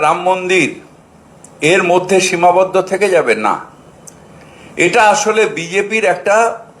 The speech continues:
অভিসন্ধি, সমাজকে ভাগ করো।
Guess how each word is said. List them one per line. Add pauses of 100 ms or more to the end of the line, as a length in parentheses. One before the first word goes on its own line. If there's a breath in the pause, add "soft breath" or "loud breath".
(320)
অভিসন্ধি, (800)
সমাজকে
ভাগ
করো।